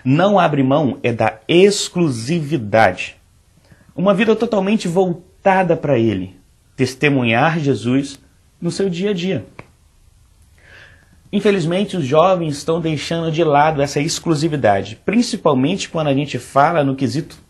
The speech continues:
tempo. Muitos dizem não ter tempo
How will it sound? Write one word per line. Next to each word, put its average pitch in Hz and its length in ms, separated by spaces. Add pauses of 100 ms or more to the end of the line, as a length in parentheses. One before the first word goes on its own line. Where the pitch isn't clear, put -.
(200)
tempo. 135 540 (800)
Muitos 208 380
dizem 208 440
não 208 240
ter - 320
tempo 233 640